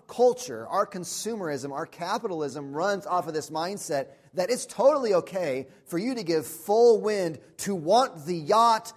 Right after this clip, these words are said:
the mansion on both coasts, and the, the mountain retreat, and all of these things. And it's totally okay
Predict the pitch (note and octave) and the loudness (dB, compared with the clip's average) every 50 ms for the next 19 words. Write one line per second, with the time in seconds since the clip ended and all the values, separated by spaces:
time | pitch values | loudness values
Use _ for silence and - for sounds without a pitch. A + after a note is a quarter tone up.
0 | _ _ D3+ D3+ F3+ F3 D#3+ D#3 D#3+ F#3+ G#3 G#3 A3 A3 - - G3+ G3 G3 E3+ | _ _ -2 0 0 0 0 -2 -2 -2 0 0 -2 -2 -4 -4 -4 -4 0 0
1 | D3+ D3 D3 C3+ - G#3+ A3 A#3 A3+ G#3+ A3 - - G3+ G#3 G#3 G#3 F#3+ - - | 0 0 -2 -2 0 4 6 6 6 4 2 2 2 4 4 4 2 -2 -4 -8
2 | - - _ - _ - E3+ E3 E3 D#3+ D#3 D3+ D3+ D3+ D#3 D#3+ - - D3+ D#3 | -10 -14 _ -10 _ -2 0 0 2 4 4 6 6 6 4 4 0 -4 -10 -12
3 | E3+ D#3+ D3 D3+ D3 D#3 F3+ G#3 A3+ G#3+ G#3 G3 F3+ F3 E3 - - - A3+ A#3 | -12 -4 -2 -2 0 2 4 4 4 2 0 -4 -4 -6 -6 -8 -8 -8 -6 -4
4 | A#3 A#3+ A#3 - - - - - - E3 E3 F3 F3+ F#3+ A3 A#3+ C4 C#4 C4+ C4+ | -4 -4 -4 -6 -10 -16 -18 -10 -6 -4 -2 -2 2 4 6 10 10 12 12 10
5 | B3 F#3 G#3 G#3+ F#3 - - A#3 A3 G#3 F#3+ - - _ - _ _ - G#3+ G#3 | 8 6 -2 -6 -8 -8 -6 -6 -6 -6 -8 -8 -12 _ -20 _ _ -6 -4 -2
6 | G#3+ G3+ G#3 - - - - D4 D#4 D#4+ D#4 D#4 D4 C#4 C4+ B3+ - - B3 A#3 | -2 -4 -6 -8 -10 2 4 4 4 4 2 2 4 4 4 4 2 -2 0 2
7 | G3+ F3+ E3+ E3 D3+ | 2 2 2 0 -4